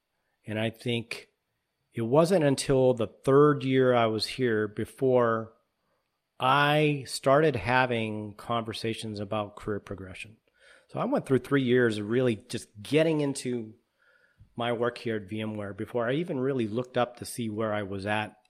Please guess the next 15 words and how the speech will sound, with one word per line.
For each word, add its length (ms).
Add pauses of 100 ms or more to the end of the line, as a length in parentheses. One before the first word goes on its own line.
(320)
and 160
whether 260
I 120
was 240
really 340
ready 360
to 120
do 180
something 380
different. 440 (500)
You 80
know, 80
I 100
was 160
having 640